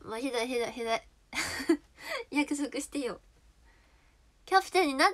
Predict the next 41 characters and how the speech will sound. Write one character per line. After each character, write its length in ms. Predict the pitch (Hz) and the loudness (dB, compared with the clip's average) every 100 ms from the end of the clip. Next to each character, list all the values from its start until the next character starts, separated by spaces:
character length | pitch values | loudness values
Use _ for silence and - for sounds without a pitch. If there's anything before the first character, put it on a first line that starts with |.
| - | 8
た 120 | 392 | 8
わ 280 | 370 - - | 10 6 6
ー」 40 | - | 6
言 100 | 285 | 6
っ 20 | |
て 80 | 208 | 6
る。 80 | |
<laughs> 20 | 302 | 8
ほ 100 | 330 | 8
ん 40 | 349 | 6
ま 80 | 392 | 4
や。 220 | 349 294 - - - 440 - | 0 -2 -6 -14 -10 -10 -8
ほ 140 | 302 | -6
ん 60 | 320 | -4
ま 100 | 359 | -2
や。 80 | 262 | -2
今 80 | |
日 80 | 269 | 0
は 240 | 359 269 285 | 0 0 0
そ 160 | 339 | -2
の 160 | 294 254 | -2 0
お 80 | 262 | -2
祝 180 | 262 | -4
い 80 | 262 | -6
の 120 | 240 240 | -6 -8
タ 200 | 294 240 | -8 -8
ワ 120 | 226 | -8
ー 60 | |
で 140 | 220 226 | -8 -10
す 120 | 226 | -12
ね。 100 | 240 | -12
あ 60 | - | -12
り 80 | |
が 60 | 294 | -12
と 100 | - | -12
う 20 | |
ご 40 | 453 | -14
ざ 100 | - | -14
い 60 | |
ま 60 | |
す。 40 | 403 | -14